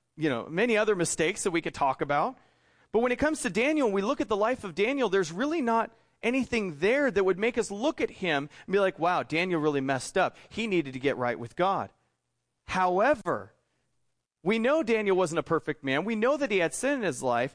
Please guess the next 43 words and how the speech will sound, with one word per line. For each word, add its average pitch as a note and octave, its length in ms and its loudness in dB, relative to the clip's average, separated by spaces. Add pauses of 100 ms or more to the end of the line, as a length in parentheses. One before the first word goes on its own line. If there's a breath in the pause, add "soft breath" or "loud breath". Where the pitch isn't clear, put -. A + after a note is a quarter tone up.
(160 loud breath)
and G#3 220 -2
Daniel D4 360 0
was B3 120 0
aware G#3+ 240 2
of G3+ 80 0
it G#3+ 100 -2
too. C#4+ 220 2
In F3+ 80 0
Daniel B3 320 0
chapter A#3 320 0
nine, G#3+ 240 0
verse G3 220 0
twenty, A3 520 -2 (580 soft breath)
he's A#3+ 200 2
praying, C4+ 400 2
and A3 80 0
he G3+ 60 2
says, G3+ 180 0
"While A3 320 2
I C#4+ 100 4
was G#3 200 2
speaking, B3 680 -4 (220 loud breath)
praying, A3 580 0 (340 soft breath)
confessing F3+ 880 -4
my G3+ 360 0
sin C#3 600 -4 (300 soft breath)
and G3 160 -2
the F#3+ 60 0
sin G#3+ 280 -2
of D3+ 160 -2
my F#3 360 -2
people F#3 400 -4
Israel, C#3+ 500 0 (140)
and D3 120 -4
presenting F#3 520 -2
my F3+ 200 0
petition G#3 460 -2
before F#3 340 0
the F#3+ 80 2
Lord F#3+ 300 2
my F#3 140 0
God D#3+ 280 0
concerning D3 540 -4